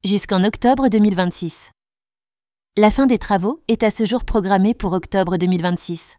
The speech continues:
dans plus d'un temps et après le renouvellement de la chaussée. Durant l'été, sur le même modèle que cette année, les travaux seront suspendus afin d'éviter les bouchons pour les vacanciers. Mais d'ici là,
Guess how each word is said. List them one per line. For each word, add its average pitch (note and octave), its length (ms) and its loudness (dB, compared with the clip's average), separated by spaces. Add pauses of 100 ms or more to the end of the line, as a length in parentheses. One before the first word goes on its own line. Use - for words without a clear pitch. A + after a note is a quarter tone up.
dans F3+ 160 0
plus F#3 220 -2
d'un F3 160 -2
temps - 340 -4
et G#3 160 2
après G#3 320 0
le F3+ 100 0
renouvellement A3 580 2
de D4 100 0
la C4+ 100 2
chaussée. G#3 380 -4 (280)
Durant F#3 280 2
l'été, F3+ 300 2
sur G#3 180 -4
le F3 100 0
même G3 200 2
modèle F3+ 360 0
que - 80 -6
cette F3 240 -4
année, F#3+ 300 0 (100)
les F#3 140 4
travaux F#3+ 320 0
seront F#3 280 -2
suspendus A3+ 560 -2
afin G3+ 220 0
d'éviter F3+ 380 0
les E3+ 100 4
bouchons G3 340 -4
pour F#3+ 160 -4
les F3 120 2
vacanciers. F3 560 -2 (160)
Mais F#3+ 120 8
d'ici G3 300 -2
là, G3 200 0